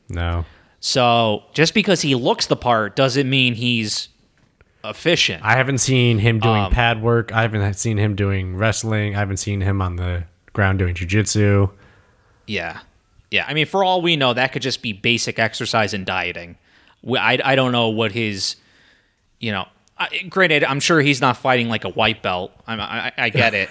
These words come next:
Speaker 2: but
Speaker 1: <laughs>
Speaker 2: I don't think, I don't think he's U F C ready.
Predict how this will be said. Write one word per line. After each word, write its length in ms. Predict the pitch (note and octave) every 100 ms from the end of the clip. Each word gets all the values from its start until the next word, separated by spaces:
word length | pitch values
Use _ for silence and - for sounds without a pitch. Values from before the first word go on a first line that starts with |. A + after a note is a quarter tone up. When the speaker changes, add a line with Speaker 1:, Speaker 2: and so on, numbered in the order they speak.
| -
Speaker 2:
but 260 | A#2+ G#2 - G#3+ - G#3 A3+ -
Speaker 1:
<laughs> 80 | G#3
Speaker 2:
I 140 | C#3+
don't 220 | D3+ D3+
think, 320 | D#3+ D3 - - -
I 160 | C#3+ D#3+
don't 180 | E3
think 400 | - - G3+ F#3
he's 500 | D3+ D#3+ D3+ B2+ A#2 - _
U 340 | - A#2 C3 C3
F 160 | A#2
C 360 | - - C#3 A2+
ready. 580 | G#2+ F#2+ E2+ E2+ D#2